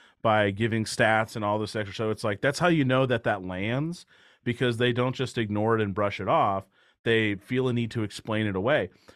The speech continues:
And if you're looking at the last th-, few weeks, Republicans were pushing really hard this narrative about in twenty sixteen, Democrats questioning election results and things like that. I, I, I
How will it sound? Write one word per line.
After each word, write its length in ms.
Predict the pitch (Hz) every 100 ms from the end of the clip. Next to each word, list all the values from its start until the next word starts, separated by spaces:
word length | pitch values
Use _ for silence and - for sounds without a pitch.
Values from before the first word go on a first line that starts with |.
| _ 117
And 100 | 110
if 140 | 104
you're 320 | 113 113 107 -
looking 340 | 110 123 147
at 120 | 147 131
the 80 |
last 480 | 104 107 113 123 -
th-, 100 | 135 -
few 340 | - - 123
weeks, 520 | 98 123 165 113 - - _ _
Republicans 680 | 110 98 135 147 208 220 180
were 120 | 135
pushing 680 | 135 - 147 - 123 92 101
really 460 | 120 143 135 160 170
hard 720 | 139 - 151 143 104 92 90 - _ - _
this 200 | 117 110
narrative 640 | 104 110 123 135 117 107
about 320 | 104 98 101 98
in 140 | 98
twenty 320 | - 117 120
sixteen, 840 | 110 117 107 - 139 139 117 101 92 - - _
Democrats 680 | - 117 127 117 120 107 -
questioning 680 | - - 110 - - 107 101
election 480 | 90 110 113 117 104
results 640 | 98 95 92 90 87 - _ - - -
and 140 | 104
things 180 | 110 101
like 200 | 101 95
that. 180 | 123 101
I, 400 | 107 113 110 120
I, 40 | 117
I 220 | 110 113